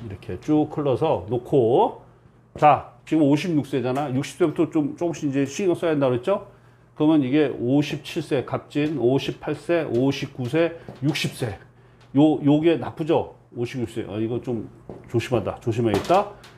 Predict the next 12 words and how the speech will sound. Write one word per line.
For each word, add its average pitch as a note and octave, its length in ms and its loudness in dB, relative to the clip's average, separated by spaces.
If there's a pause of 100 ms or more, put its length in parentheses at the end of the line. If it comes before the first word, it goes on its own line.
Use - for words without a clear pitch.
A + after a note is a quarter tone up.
(200)
육십일 C#3+ 400 -2
세, F3 420 0
육십이 B2 460 -4
세, F3+ 360 0 (880)
육십오 C#3 360 2
세부터 D#3 260 0
문제, B2+ 260 0
문제 B2 280 -2
생기는 B2 400 0
거예요. C3 560 2
육십삼 D3 520 -4
세, F#3 320 -2